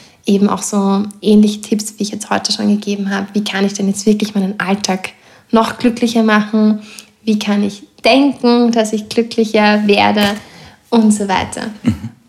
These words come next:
Speaker 1: Und ich bin auch so die Praktikerin.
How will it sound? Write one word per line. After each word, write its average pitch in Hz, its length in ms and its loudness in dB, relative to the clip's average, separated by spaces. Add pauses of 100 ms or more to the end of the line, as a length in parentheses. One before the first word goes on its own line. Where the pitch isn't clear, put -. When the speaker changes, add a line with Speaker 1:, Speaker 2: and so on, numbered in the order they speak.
(100)
Speaker 1:
Und 208 560 6 (500)
ich 220 560 0
bin 220 220 0
auch 214 140 -4
so - 120 -4
die 208 140 -2
Praktikerin. 233 840 -2